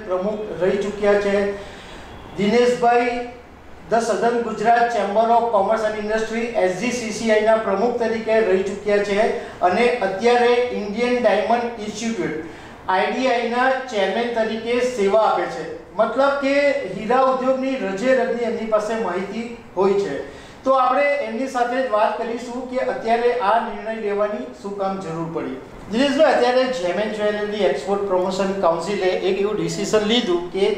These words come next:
બે મહિના માટે સ્વેચ્છાએ રફ ડાયમંડની આયાત નહીં કરવામાં આવે અને પ્રોડક્શન નહીં કરે, તો એ ડિસિઝન શું છે અને એ ડિસિઝન શું કામ લેવામાં આવ્યું?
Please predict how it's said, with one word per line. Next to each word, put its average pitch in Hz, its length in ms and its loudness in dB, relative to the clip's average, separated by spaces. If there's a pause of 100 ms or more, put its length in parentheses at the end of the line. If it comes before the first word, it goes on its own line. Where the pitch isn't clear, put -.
(100)
બે 185 180 6
મહિના 196 340 0
માટે 185 340 2 (300)
સ્વેચ્છાએ 190 760 2 (640)
રફ 180 300 2
ડાયમંડની 202 420 2
આયાત 185 320 2
નહીં 208 180 -4
કરવામાં 180 360 2
આવે 185 160 0
અને 226 100 -2
પ્રોડક્શન 185 460 -2 (320)
નહીં 190 320 0
કરે, 139 220 -2 (380)
તો 247 100 4
એ 277 160 6
ડિસિઝન 269 600 0
શું 254 320 -2
છે 277 160 4
અને 262 260 2
એ 269 100 2
ડિસિઝન 254 500 -4
શું 233 180 -8
કામ 254 280 2
લેવામાં 180 380 2
આવ્યું? - 260 -8